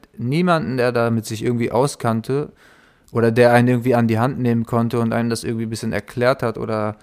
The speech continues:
gesagt hat, „Ey, so und so musst du's machen, ey, pass auf, dies und das.“ Oder wenn's die Leute gab, dann haben die das halt für sich behalten oder so, keine Ahnung. Auf jeden Fall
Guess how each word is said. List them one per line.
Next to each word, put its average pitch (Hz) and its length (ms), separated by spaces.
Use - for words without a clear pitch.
gesagt 113 300
hat, 113 120
„Ey, 113 240
so 117 160
und 117 140
so 120 180
musst 117 200
du's 110 140
machen, 123 360
ey, 117 200
pass 117 240
auf, 120 220
dies 113 220
und 113 80
das.“ 117 180
Oder 113 240
wenn's 131 260
die 131 100
Leute 123 280
gab, 120 220
dann 110 160
haben 123 160
die 120 100
das 113 220
halt 113 160
für - 100
sich 120 220
behalten 107 440
oder 110 220
so, 113 160
keine 107 300
Ahnung. 113 280
Auf 85 140
jeden 120 140
Fall 117 260